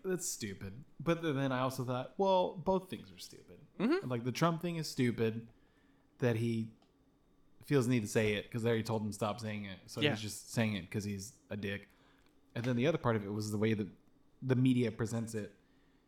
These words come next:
Speaker 1: You could just see it. Like, if you, you're like, "Ugh, like, why?" I can think for myself. You don't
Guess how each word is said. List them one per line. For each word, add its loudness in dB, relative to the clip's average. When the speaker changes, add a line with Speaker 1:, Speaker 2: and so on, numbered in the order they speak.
Speaker 1:
You -6
could 4
just 0
see 4
it. 0
Like, 2
if 2
you, 2
you're -4
like, -6
"Ugh, 0
like, -2
why?" -2
I -8
can -4
think 2
for -8
myself. 0
You -4
don't -4